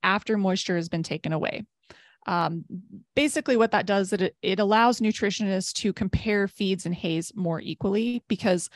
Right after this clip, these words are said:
some feedstuffs are wetter than others, have, carry more moisture in them, which can, um, alter the nutrient amount. So if you pull that water out,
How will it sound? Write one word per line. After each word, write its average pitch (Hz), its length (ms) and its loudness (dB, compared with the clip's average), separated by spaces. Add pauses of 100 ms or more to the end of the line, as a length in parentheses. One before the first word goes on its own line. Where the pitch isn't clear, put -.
(240)
some 220 720 4 (120)
feedstuffs 196 540 0
are 175 140 4
wetter 160 360 2
than 196 140 0
others, 185 380 2
have, 170 260 -4
carry 175 240 0
more 170 160 2
moisture 160 380 0
in 202 160 2
them, 208 260 2 (220)
which 190 240 2
can, 170 500 0
um, 156 340 -4 (120)
alter 175 680 2
the 160 460 -2 (140)
nutrient 185 680 2
amount. 165 600 0 (240)
So 165 220 0
if 160 120 -4
you 160 80 -8 (120)
pull 269 340 4
that 208 260 0
water 196 340 2
out, 175 380 0